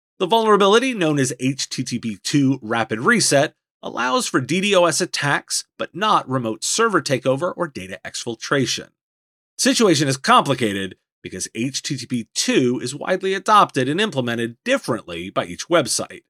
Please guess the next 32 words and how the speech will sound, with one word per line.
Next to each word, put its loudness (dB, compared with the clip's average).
It -14
will -12
take -2
years 6
for -8
patches -2
to -14
be -4
fully -4
adopted, 0
and -20
some 0
web -4
servers 2
may -2
remain -2
vulnerable. -4
However, 4
the 0
exposure 0
of 2
the -4
vulnerability -2
allows -6
for -4
necessary -4
fixes -4
to -12
be -4
developed -2
and -6
implemented. -16